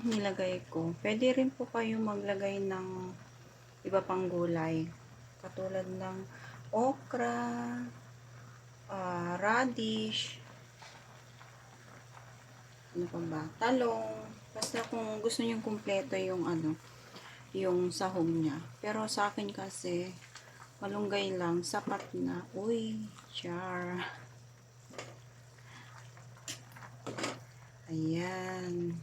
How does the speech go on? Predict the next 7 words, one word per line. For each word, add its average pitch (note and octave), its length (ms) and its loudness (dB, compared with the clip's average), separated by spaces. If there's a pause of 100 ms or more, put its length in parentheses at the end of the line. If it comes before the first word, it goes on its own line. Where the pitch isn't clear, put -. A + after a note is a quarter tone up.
(1160)
Ayan, F#3 240 4
gustong A#3+ 280 8
gusto B3+ 200 6
ko A#3+ 160 6
kasi A#3 400 6
yung A3 240 2
malunggay. E3+ 1040 2